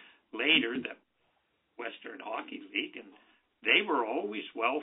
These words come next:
Speaker 1: funded, and people started playing tennis. And yeah, it, it, I,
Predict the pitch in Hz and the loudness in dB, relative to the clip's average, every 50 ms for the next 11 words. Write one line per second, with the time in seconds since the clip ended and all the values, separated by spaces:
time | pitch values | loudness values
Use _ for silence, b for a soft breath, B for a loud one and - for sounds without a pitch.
0 | - - - 107 113 131 143 156 143 - - 220 - - - 98 87 _ _ _ | -4 -4 -4 -2 -2 -2 -4 -4 -4 -4 -4 -6 -8 -14 -20 -20 -20 _ _ _
1 | _ - 143 151 151 160 156 147 - - 156 139 147 151 147 - - 139 139 139 | _ 0 0 2 2 0 -4 -6 -4 -4 -2 -2 -2 -2 -4 -8 -8 -6 -6 -6
2 | 143 139 135 - - - - - 120 120 160 175 185 240 302 - - - - - | -6 -6 -10 -12 -12 -4 0 2 4 4 2 0 -2 -4 -6 -8 -10 -14 -20 -20
3 | - - - _ _ _ _ _ _ _ _ _ _ - - 175 226 277 311 277 | -20 -20 -20 _ _ _ _ _ _ _ _ _ _ -8 -4 0 2 4 4 4
4 | 175 165 - - 240 220 214 - _ _ _ _ _ _ _ - - 170 226 262 | 4 2 2 0 -2 -4 -4 -6 _ _ _ _ _ _ _ -4 2 4 4 4
5 | 277 | 4